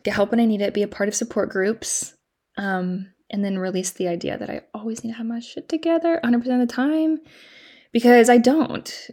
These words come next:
And it's a facade that I'm putting on myself. And who's, who's that helping? It's not helping me or anyone else in my life. It's caused problems in myself and other people in my life. So I wanna,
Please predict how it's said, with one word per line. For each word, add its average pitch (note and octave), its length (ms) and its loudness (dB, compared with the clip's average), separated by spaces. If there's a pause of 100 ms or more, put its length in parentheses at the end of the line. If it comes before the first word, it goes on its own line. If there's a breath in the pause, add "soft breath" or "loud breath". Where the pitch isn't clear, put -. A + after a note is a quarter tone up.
(100)
And A3+ 200 4
it's - 540 -2
a A3 80 -2
facade A3+ 680 -2
that G3 100 -2
I'm F#3+ 120 -2
putting A3 440 0 (1040)
on G#3 140 2
myself. G3+ 640 0
And G3 160 -4
who's, A#3+ 280 0
who's A#3+ 280 0
that A#3+ 120 4
helping? G#3 440 -2
It's - 120 -8
not G3+ 120 -4
helping F#3+ 300 -4
me A3 480 0
or - 120 -4
anyone F#3 260 -4
else - 180 -4
in F#3 60 -8
my F2 100 -6
life. F#3+ 300 -4 (720 soft breath)
It's G#3 140 -2
caused A3+ 320 2
problems - 540 0 (100)
in F#3 360 -4
myself G3+ 520 -2
and G#3 100 -4
other G3 200 -4
people G3 340 -6
in F#3+ 200 -8
my F#3 120 -6
life. A3 220 0
So - 200 -2
I F#3+ 60 -4
wanna, F#3+ 380 -8